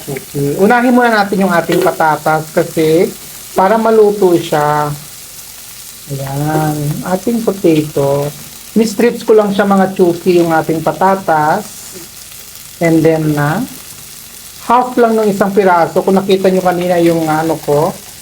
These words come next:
So, isang piraso lang, mga chuki, kasi marami naman na pagka lahat mo yun is lulutuin lahat yun. So, matagal ko na namang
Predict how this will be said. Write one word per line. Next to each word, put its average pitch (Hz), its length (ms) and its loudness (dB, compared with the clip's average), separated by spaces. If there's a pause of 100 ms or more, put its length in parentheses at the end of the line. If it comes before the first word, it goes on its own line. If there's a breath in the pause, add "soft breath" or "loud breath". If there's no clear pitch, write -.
(120)
So, 214 160 2
isang 233 240 -2
piraso 220 320 0
lang, 202 160 0
mga 185 320 -2
chuki, 175 240 -4
kasi 170 400 0
marami 185 480 2
naman 170 320 -2
na 156 160 0
pagka 165 400 0
lahat 165 240 0 (160)
mo 160 80 0
yun 156 160 0 (580)
is 202 400 -2
lulutuin 190 720 4
lahat 160 320 2
yun. 156 400 2
So, 151 400 2
matagal 175 400 2
ko 185 80 0
na 180 160 2
namang 170 240 0